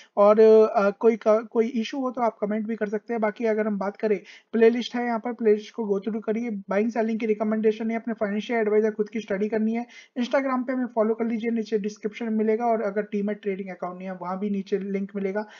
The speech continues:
क्लिक करें, फ्री में आपका अकाउंट। बाकी अगर बात करें, आज की डेट में दो वीडियो आई है।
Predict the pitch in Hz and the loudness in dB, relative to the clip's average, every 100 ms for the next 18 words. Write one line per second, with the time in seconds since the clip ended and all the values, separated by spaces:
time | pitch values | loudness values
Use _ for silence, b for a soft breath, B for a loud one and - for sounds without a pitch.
0 | B _ 262 269 269 254 262 220 214 196 | B _ -2 -2 -4 -6 -4 -4 -2 -2
1 | - 175 156 160 165 202 208 240 240 220 | -6 -12 -12 -16 -4 -2 -2 -2 -2 0
2 | 214 214 226 226 208 202 220 214 214 214 | -2 -2 -4 -2 -4 -6 -2 -2 -2 2
3 | 208 220 214 214 208 214 226 | 4 2 2 2 2 0 -2